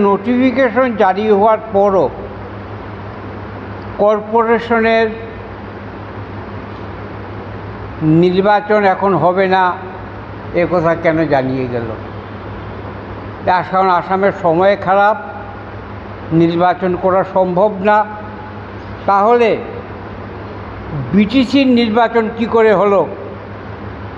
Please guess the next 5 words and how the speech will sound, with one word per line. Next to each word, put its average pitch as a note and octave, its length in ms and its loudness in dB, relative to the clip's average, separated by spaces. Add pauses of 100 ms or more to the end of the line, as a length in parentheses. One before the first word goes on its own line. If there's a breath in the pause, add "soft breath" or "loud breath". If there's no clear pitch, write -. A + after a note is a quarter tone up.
(920)
কাছাড় A3 460 2 (100)
স্বশাসিত A3+ 640 0 (200)
পরিষদের A3+ 680 2 (2250)
নির্বাচনের F#3+ 800 2 (120)
বিজ্ঞপ্তি G#3 640 0